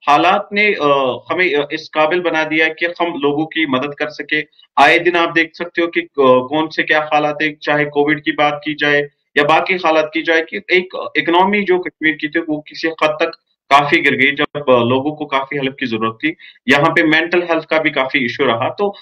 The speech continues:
इन्हीं सारी चीजों को मद्देनजर रखते हुए हमें लगा कि वक्त की जरूरत है कि हम कुछ नौजवान मिलकर के,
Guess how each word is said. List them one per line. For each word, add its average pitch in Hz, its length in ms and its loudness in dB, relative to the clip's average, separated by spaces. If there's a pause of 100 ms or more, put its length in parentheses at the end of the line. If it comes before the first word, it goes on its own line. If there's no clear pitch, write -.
(260)
इन्हीं 208 280 2
सारी 208 260 2
चीजों 196 280 -2
को - 80 -2
मद्देनजर 151 480 0
रखते 135 240 -4
हुए 156 240 -2
हमें 151 140 2
लगा 143 260 2
कि 156 160 -4
वक्त 123 280 -2
की 127 120 -2
जरूरत 131 480 0
है 147 180 0 (280)
कि 160 60 4
हम 170 280 2
कुछ 180 280 2
नौजवान 143 480 2
मिलकर 160 360 0
के, 170 240 -4